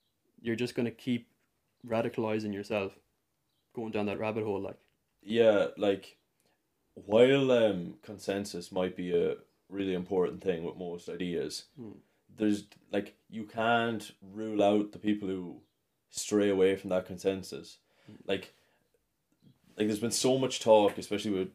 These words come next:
Speaker 2: um, covid, about conspiracy theories and thing, things like that. But, like, you can't just <laughs> say that these people, you know,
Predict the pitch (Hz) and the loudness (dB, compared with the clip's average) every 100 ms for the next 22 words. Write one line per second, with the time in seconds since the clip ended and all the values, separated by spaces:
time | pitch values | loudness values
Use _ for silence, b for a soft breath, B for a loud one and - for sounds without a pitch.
0 | - 92 87 92 85 82 _ _ _ _ | -6 0 0 -2 -6 -14 _ _ _ _
1 | - 101 101 92 80 - _ _ _ _ | 0 2 2 2 -4 -6 _ _ _ _
2 | _ - 90 92 90 - _ _ _ _ | _ -6 0 2 2 -4 _ _ _ _
3 | - 98 - 101 101 90 98 90 87 87 | -20 -8 0 2 2 -2 -2 -2 -4 -8
4 | 95 92 90 - - 107 98 92 90 95 | -12 -12 -12 -14 -16 -16 -6 -4 0 0
5 | 92 85 - _ _ _ _ _ _ _ | 2 0 -8 _ _ _ _ _ _ _
6 | _ _ _ - 104 104 104 - 110 120 | _ _ _ 0 0 0 -4 -6 -2 -2
7 | 110 - 117 117 110 98 87 87 - _ | -2 -4 0 2 2 2 2 0 -8 _
8 | _ _ _ _ b b b _ _ _ | _ _ _ _ b b b _ _ _
9 | - 104 101 107 104 92 85 - 95 82 | -2 0 2 0 0 -2 -4 -8 -6 -6